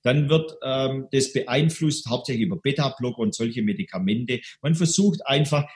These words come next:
den Blutdruck nach unten zu bringen, weil man denkt natürlich, okay, wenn der Blutdruck nicht runterkommt, dann hat der Mensch einen Herzinfarkt irgendwann oder einen Schlaganfall und so weiter. Alles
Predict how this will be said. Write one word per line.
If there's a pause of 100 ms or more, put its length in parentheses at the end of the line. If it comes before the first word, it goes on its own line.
(160)
den (120)
Blutdruck (160)
nach
unten
zu
bringen,
weil (200)
man
denkt
natürlich,
okay,
wenn
der
Blutdruck
nicht
runterkommt, (160)
dann
hat
der
Mensch
einen
Herzinfarkt
irgendwann
oder
einen
Schlaganfall
und
so
weiter. (800)
Alles